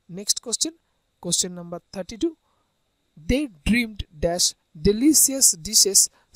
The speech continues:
served in wondrous plates। বত্রিশ নম্বর প্রশ্ন, আর এই প্রশ্নের সঠিক উত্তর অপশন ডি, অফ। তাহলে they dreamed of delicious dishes served in wondrous plates। নেক্সট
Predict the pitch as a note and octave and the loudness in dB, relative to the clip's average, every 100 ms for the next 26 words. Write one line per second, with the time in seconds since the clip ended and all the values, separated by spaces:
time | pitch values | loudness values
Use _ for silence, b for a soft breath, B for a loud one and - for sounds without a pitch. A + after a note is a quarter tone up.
0 | - - G#3+ C4 A#3+ _ A#3+ C#4+ - _ | 2 6 6 6 0 _ -14 -14 -18 _
1 | _ _ - F#3+ G#3 A#3+ D4+ - - _ | _ _ -4 -2 0 2 4 4 2 _
2 | - E3+ C3 _ - - - _ _ _ | -6 -6 -6 _ -2 -2 -4 _ _ _
3 | _ _ _ _ _ _ _ _ F3+ F#3 | _ _ _ _ _ _ _ _ -2 0
4 | C#4+ C4 B3+ A#3 A#3 - G#3+ C#4 F4+ _ | 4 4 4 -4 -10 -4 -2 -2 -6 _
5 | - D3+ - A#3+ B3 B3+ A3+ A#3 - G3 | -12 -12 -12 -16 -10 -8 -8 -4 -6 -6
6 | G3 - A3+ G4+ - - E3+ - A3+ G#3 | -14 -18 -12 -12 -6 -6 -2 -4 -4 -2
7 | C4 - - C#3+ - - - D#3 D3+ D3 | -2 0 2 2 0 -10 -8 -8 -10 -6
8 | A#3 D4 _ _ _ D3+ - A#3 C#4+ C4+ | -4 -6 _ _ _ -6 2 2 2 -2
9 | - F3+ G3+ - F3+ G3 A#3+ - C#4+ A#3+ | 2 2 2 -2 -4 -2 0 0 0 -4
10 | - G3 A#3 B3+ - - G3+ A#3 A#3 - | -2 0 0 0 -2 0 4 4 2 -12
11 | - B3+ - - E3+ F3+ G3 C#4+ - - | -18 -14 -14 -4 -4 -2 -4 0 0 0
12 | - C#3 - - - _ _ _ _ D#3 | -6 -6 0 0 0 _ _ _ _ -14
13 | E3 - | -2 -2